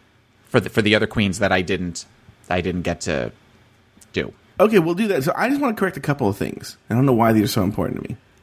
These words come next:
Speaker 2: A, I did not think Pheromone was cute as a boy. Here's the thing. I think this is where it's confused. I think on Meet the Queens,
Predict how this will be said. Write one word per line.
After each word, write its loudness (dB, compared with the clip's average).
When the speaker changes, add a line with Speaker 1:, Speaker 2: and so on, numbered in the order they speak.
Speaker 2:
A, 2
I 2
did 0
not 0
think -2
Pheromone 2
was -4
cute -2
as -6
a -2
boy. -4
Here's 0
the 2
thing. 0
I 0
think 4
this 0
is 0
where 2
it's -6
confused. 2
I 0
think 2
on 2
Meet 0
the 0
Queens, -2